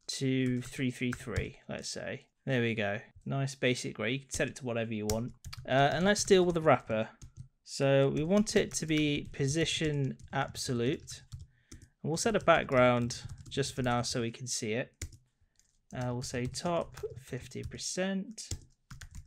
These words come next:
width hundred percent. So let's sort out the wrapper.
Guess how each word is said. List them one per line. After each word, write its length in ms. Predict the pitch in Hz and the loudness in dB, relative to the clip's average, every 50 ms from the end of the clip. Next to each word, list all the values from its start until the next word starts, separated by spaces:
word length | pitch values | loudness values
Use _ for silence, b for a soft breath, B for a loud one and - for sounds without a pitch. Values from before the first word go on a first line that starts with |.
| - - - - - - - - - | -16 -16 -14 -14 -14 -14 -16 -14 -6
width 480 | 139 135 131 120 - - - - - - - - | -4 -2 -2 -2 -4 -6 -14 -14 -14 -14 -14 -14
hundred 520 | - - - - 165 156 156 151 139 139 | -16 -10 -8 -6 -4 -4 -4 -6 -6 -6
percent. 720 | - 135 - - - 123 123 123 123 - - - - - _ _ _ - | -8 -10 -8 -6 -4 -4 -4 -4 -4 -6 -8 -12 -14 -14 _ _ _ -14
So 140 | - - 165 | -10 -6 -2
let's 260 | 165 160 147 - - | 0 0 0 0 -4
sort 340 | - - - 175 165 151 - | -6 0 2 2 2 4 4
out 160 | 165 147 123 | 2 2 2
the 120 | 120 139 131 | 2 0 2
wrapper. 440 | 131 123 120 - - 113 107 113 | 2 2 2 0 -2 -2 -2 -2